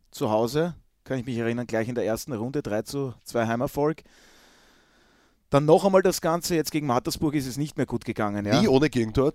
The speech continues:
Speaker 1: Ja,
Speaker 2: Acht
Speaker 1: nie.
Speaker 2: Runden?
Speaker 1: Also in den acht Spielen, das ist
Speaker 2: Geht eigentlich nicht für eine Mannschaft wie Sturm?
Speaker 1: Nein.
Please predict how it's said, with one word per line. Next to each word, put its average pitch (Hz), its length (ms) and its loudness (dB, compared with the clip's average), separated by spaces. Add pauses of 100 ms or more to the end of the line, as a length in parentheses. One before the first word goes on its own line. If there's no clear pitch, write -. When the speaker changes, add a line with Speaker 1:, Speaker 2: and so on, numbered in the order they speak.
(120)
Speaker 1:
Ja, 135 340 4
Speaker 2:
Acht 117 160 0
Speaker 1:
nie. 165 100 2
Speaker 2:
Runden? 180 260 2 (200)
Speaker 1:
Also 117 200 -8
in 113 60 -4
den 117 100 -2
acht 117 200 0
Spielen, 123 280 -6
das 110 160 -4
ist - 400 -8
Speaker 2:
Geht 107 160 2
eigentlich 95 200 -2
nicht 104 180 -2
für 117 100 0
eine 107 80 0
Mannschaft 107 320 -4
wie 117 40 -6
Sturm? 98 160 -8
Speaker 1:
Nein. 80 140 -10